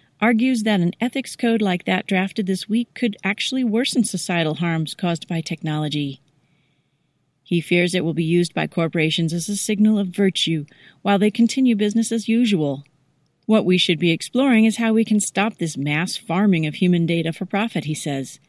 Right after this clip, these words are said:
He points to the European Union's General Data Protection Regulation coming into force this year as a better model for preventing algorithmic harms.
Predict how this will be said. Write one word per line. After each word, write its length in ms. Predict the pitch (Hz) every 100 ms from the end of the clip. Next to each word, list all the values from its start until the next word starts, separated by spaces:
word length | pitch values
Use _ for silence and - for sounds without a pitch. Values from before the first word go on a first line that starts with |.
| _ _ _ _
He 100 | 196
points 320 | - 185 170
to 120 | 196
the 100 | 185
European 500 | 180 180 - 190 180
Union's 380 | 170 160 170 151
General 400 | - 156 160 156
Data 320 | 147 156 160
Protection 480 | - 175 190 - 175
Regulation 640 | 165 165 160 165 - 151
coming 260 | - 170 165
into 200 | 160 160
force 320 | - 165 160
this 260 | - 285 -
year 260 | 180 175 - -
as 160 | 247
a 20 |
better 320 | 226 202 247 220
model 320 | 170 156 151
for 180 | - 160
preventing 540 | - 175 160 160 196 -
algorithmic 720 | 165 175 165 160 160 156 160
harms. 640 | - 214 180 156 156 -